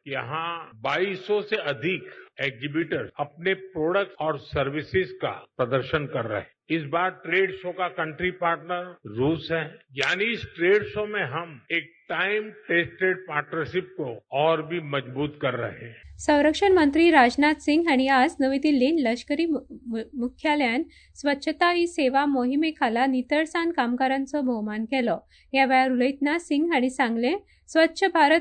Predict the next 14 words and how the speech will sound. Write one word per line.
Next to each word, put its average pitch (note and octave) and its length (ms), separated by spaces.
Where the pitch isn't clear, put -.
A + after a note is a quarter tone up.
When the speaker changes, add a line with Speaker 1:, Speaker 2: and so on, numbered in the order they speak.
Speaker 2:
अभियान D4+ 480
ज्या D4+ 140
पद्दतीन C#4 500
क्रांतीच्या D4+ 600
रुपान D4 380
देशांतल्या C#4 520
दरेका D4 460
मनशा B3+ 380
मेरेन C#4+ 260
पावपाची A#3+ 540
पद्दत C4 440
आजापीत B3+ 480
करपी G#3+ 300
आसा। G3 280